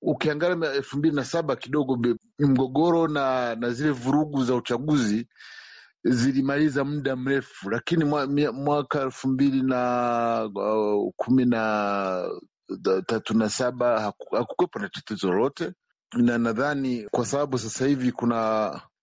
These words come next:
kuna bidhaa zinapitia katika bandari ya Dar es Salaam na baadhi ya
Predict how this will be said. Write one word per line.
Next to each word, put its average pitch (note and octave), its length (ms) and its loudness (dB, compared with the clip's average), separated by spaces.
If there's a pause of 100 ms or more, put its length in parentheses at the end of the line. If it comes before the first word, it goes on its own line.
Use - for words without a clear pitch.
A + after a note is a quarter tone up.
(220)
kuna C3 240 0
bidhaa A#2 420 0
zinapitia A#2 600 -4
katika - 320 -4
bandari A2 320 0
ya A2+ 60 0
Dar G#2+ 120 0
es - 120 -4
Salaam A#2 420 -2
na G#2+ 200 -2
baadhi A2 340 0
ya G#2+ 80 2